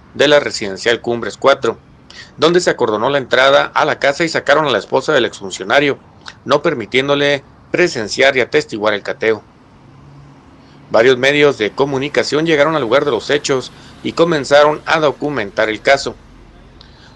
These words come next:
Poco después, se le permitió a la esposa de Villegas y a su abogado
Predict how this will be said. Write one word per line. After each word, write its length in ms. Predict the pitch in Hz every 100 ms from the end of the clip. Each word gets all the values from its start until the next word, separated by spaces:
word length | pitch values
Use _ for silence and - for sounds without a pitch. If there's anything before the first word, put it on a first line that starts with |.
| -
Poco 280 | 147 147 160
después, 440 | 135 - 160 170
se 100 | 160
le 100 | 175
permitió 380 | 165 131 113 120
a 40 |
la 60 | 147
esposa 320 | 143 151 147
de 120 | 135
Villegas 440 | 107 110 139 147 127
y 40 |
a 40 | 120
su 120 | 147
abogado 560 | 151 131 135 143 143